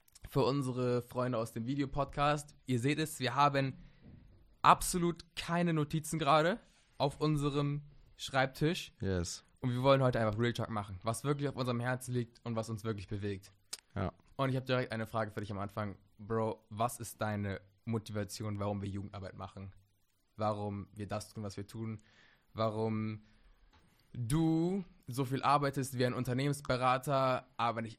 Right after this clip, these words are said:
Speaker 1: annähernd so viel
Speaker 2: <laughs>
Speaker 1: Geld dafür verdienst?
Speaker 2: Bro, nein. Ähm, boah, ist eine coole Frage zum Einstieg. Also, jetzt musst du mich bremsen, weil jetzt könnte ich
Speaker 1: Let's
Speaker 2: wahrscheinlich
Speaker 1: go.
Speaker 2: wirklich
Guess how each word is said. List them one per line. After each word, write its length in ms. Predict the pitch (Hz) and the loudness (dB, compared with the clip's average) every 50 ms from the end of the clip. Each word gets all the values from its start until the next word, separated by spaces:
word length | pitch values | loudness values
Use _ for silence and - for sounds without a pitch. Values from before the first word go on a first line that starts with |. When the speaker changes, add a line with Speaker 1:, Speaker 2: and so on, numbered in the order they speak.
| _ | _
Speaker 1:
annähernd 300 | - 131 131 120 113 123 | -8 -6 -6 -4 -2 4
so 80 | 151 170 190 | 8 10 10
viel 100 | 269 - | 10 10
Speaker 2:
<laughs> 60 | - - | 8 8
Speaker 1:
Geld 100 | - 120 107 | 6 6 6
dafür 200 | 104 - 120 104 | 6 0 -8 -6
verdienst? 500 | - 110 98 92 98 92 - - - - - - - - - - - - - - _ _ - - - - - - - - | -4 -4 -6 -6 -6 -10 -10 -14 -18 -18 -20 -20 -20 -20 -20 -20 -20 -20 -20 -20 _ _ -20 -20 -20 -20 -20 -14 -8 -2
Speaker 2:
Bro, 320 | 80 82 90 80 78 80 | 2 6 8 8 10 8
nein. 400 | 78 78 76 78 82 80 76 - - - - - - - - - - - - - - - - - - | 8 8 8 8 8 6 4 2 -2 -10 -18 -18 -16 -16 -14 -12 -10 -12 -12 -12 -16 -20 -4 4 10
Ähm, 760 | 85 107 110 117 113 113 117 113 113 110 107 101 101 92 90 - | 12 12 12 12 12 12 12 12 12 12 10 10 8 8 6 8
boah, 400 | - 117 120 131 120 104 95 98 - - - | 12 12 12 12 12 12 12 12 6 2 2
ist 120 | 98 123 | 4 6
eine 80 | 147 143 | 6 10
coole 260 | - 165 160 131 123 | 12 12 12 12 12
Frage 420 | - 104 101 107 110 101 92 85 98 101 | 12 12 12 12 12 12 10 8 6 2
zum 180 | - - 92 | 2 4 6
Einstieg. 540 | 80 85 98 107 - - - 92 87 - - | 8 8 8 6 4 4 4 4 4 4 6
Also, 300 | - 90 92 92 90 87 - - - - - - - - - - - - - - - - - - - _ - | 6 8 8 8 6 6 4 -4 -16 -20 -20 -20 -20 -20 -20 -20 -20 -20 -20 -20 -20 -20 -20 -20 -10 _ 2
jetzt 180 | 80 82 - | 2 4 6
musst 180 | 110 107 98 - | 6 6 8 8
du 40 | 101 | 6
mich 160 | 92 82 - | 6 6 6
bremsen, 360 | - 87 90 92 87 78 85 | 8 8 8 8 6 6 6
weil 100 | 80 78 | 6 6
jetzt 120 | 78 - | 4 4
könnte 160 | - 107 92 87 | 4 4 4 4
ich 60 | 82 | 2
Speaker 1:
Let's 100 | 85 82 87 | 2 2 4
Speaker 2:
wahrscheinlich 240 | 90 82 80 82 | 4 6 6 6
Speaker 1:
go. 120 | - - 101 | 4 6 6
Speaker 2:
wirklich 520 | 85 82 - 98 90 85 - - - - | 4 4 6 6 4 4 4 0 -8 -12